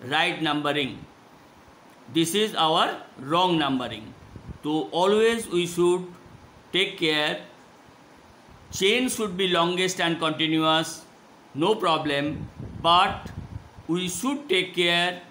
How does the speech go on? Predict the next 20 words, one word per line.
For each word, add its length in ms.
about 500
the 140
second 480
point 280
also. 520
We 180
should 320
take 260
care 460
about 440
the 160
second 460
point 300
also, 560
that 320
the 180
lowest 440
number 580
should 420
come 460